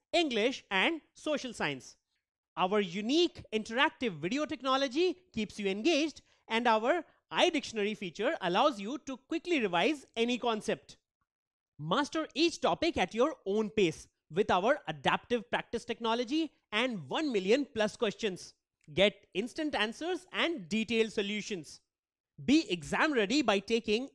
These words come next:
unlimited mock tests, performance analysis along with actionable feedback, personal tutors to resolve your slightest of doubts. That's not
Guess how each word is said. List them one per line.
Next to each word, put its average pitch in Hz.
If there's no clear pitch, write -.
unlimited 240
mock 185
tests, -
performance 311
analysis 208
along 220
with 240
actionable 226
feedback, 185
personal 240
tutors 269
to 302
resolve 247
your 240
slightest 311
of 220
doubts. 165
That's 170
not 185